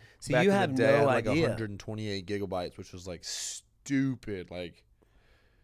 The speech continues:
Speaker 2: you know, space. Hundred twenty-eight gigabytes. Now we're up to a terabyte, which is
Speaker 1: It's
Speaker 2: insane.
Speaker 1: ridic-,
Speaker 2: but
Speaker 1: no, you, you, you, like, you have no clue. We would go on long trips, and now,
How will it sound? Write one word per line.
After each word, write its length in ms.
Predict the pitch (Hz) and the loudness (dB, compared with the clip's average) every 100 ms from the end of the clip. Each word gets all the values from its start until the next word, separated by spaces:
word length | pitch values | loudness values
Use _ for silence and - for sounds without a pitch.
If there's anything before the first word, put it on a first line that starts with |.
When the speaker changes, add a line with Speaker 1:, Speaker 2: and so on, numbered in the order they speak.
| _ _ _ _ _ _ - | _ _ _ _ _ _ -10
Speaker 2:
you 100 | 107 | -8
know, 260 | 92 92 98 | -6 -10 -12
space. 840 | - - - 110 95 - - - _ _ _ _ _ _ _ - | -10 -8 -4 -4 -6 -8 -10 -12 _ _ _ _ _ _ _ -18
Hundred 360 | 120 135 127 | -16 -14 -14
twenty-eight 640 | 113 - 123 139 139 135 98 | -10 -8 -8 -10 -10 -12 -14
gigabytes. 760 | 123 117 135 139 151 98 - | -14 -12 -12 -10 -10 -12 -14
Now 240 | 95 101 101 | -12 -10 -8
we're 160 | 95 | -8
up 100 | 90 - | -10 -12
to 100 | 82 | -16
a 60 | |
terabyte, 520 | - 95 87 73 69 | -12 -12 -12 -16 -18
which 140 | 60 - | -18 -16
is 140 | 92 | -12
Speaker 1:
It's 200 | 92 107 - | -8 -6 -8
Speaker 2:
insane. 160 | 90 | -10
Speaker 1:
ridic-, 180 | 95 92 | -12 -12
Speaker 2:
but 120 | - | -10
Speaker 1:
no, 180 | 117 135 - | -6 -6 -6
you, 140 | 127 131 | -8 -6
you, 200 | 139 156 | -4 -4
you, 140 | 151 | -2
like, 200 | 127 117 - - | -4 -4 -10 -10
you 140 | 117 | -8
have 160 | 123 113 | -6 -8
no 200 | 110 107 | -8 -10
clue. 320 | - 107 104 101 | -10 -10 -10 -6
We 100 | 139 | -4
would 140 | 143 | 0
go 420 | 139 131 120 113 | 2 4 2 -2
on 360 | - 107 104 101 | -6 -6 -4 -6
long 400 | 104 113 104 107 | -4 -4 -4 -6
trips, 760 | - - 139 135 - - - - - - - - - | -6 0 2 2 -2 -10 -10 -14 -18 -18 -18 -16 -6
and 280 | 117 110 113 | -4 -2 -2
now, 600 | 117 160 151 104 104 | 2 6 6 4 -2